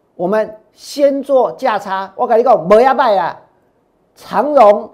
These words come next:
阳明跟万海绝对不要卖，先做价差，再赚波段。货柜三雄今天就算持续破底，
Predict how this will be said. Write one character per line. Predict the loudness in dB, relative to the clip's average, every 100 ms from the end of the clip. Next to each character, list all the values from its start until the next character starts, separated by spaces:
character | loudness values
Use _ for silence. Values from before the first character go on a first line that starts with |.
| -6
阳 | -4 -2
明 | -4 -4 -6 -8
跟 | -4 -2 2
万 | 0
海 | 0 -6 -8 -10 -6
绝 | -4
对 | -2 -2
不 | 0
要 | 0
卖， | 0 -2 -4 -20 _ _ _ _
先 | _ -8 0 0 2
做 | -2
价 | 0 -2 -2
差， | -4 -6 -8 -18 _
再 | -2 0 0
赚 | -2 -2 -4
波 | -4 -6 -4
段。 | -4 -6 -10 _ _ _ _
货 | 0 4 6
柜 | 4
三 | 2 -4
雄 | 0 -2 -2
今 | -10 -6
天 | -6
就 | -2 -2
算 | 0 -2
持 | -4 -8
续 | -6 -6
破 | -4 -4
底， | -4 -10